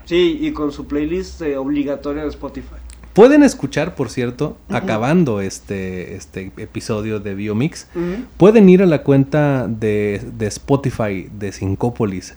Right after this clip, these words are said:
Speaker 2: Ahí vamos a publicar la, este, la mix, la Biomix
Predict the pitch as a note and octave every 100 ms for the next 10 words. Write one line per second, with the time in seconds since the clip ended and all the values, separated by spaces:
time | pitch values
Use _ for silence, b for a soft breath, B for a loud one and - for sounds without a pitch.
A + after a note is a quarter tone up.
0 | - A2+ C#3+ A3 C#3 A#2+ A#2 A#2 - A2
1 | G#2 - A#2+ C#3+ - B B B - A2
2 | A#2 C3+ E3+ - - - G#2 G2+ - -
3 | G2+ F#2 F#2 E2+ E2+ G#2+ G2+ A#2+ C#3 -
4 | A#2 G#2+ F#2 A#2 G#3+ F#3 C3 B2+ - -